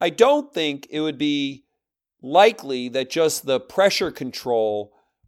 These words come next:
or the glaucoma management was the key to that outcome.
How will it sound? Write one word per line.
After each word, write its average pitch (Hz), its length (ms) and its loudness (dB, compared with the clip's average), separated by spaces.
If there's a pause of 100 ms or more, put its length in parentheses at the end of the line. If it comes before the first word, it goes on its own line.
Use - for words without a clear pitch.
or 139 380 4
the 123 600 -6 (300)
glaucoma 147 840 0 (380)
management 117 800 -4 (340)
was 135 360 4
the 123 100 -4
key 131 280 -6
to 113 120 -2
that 107 200 2
outcome. 95 540 -6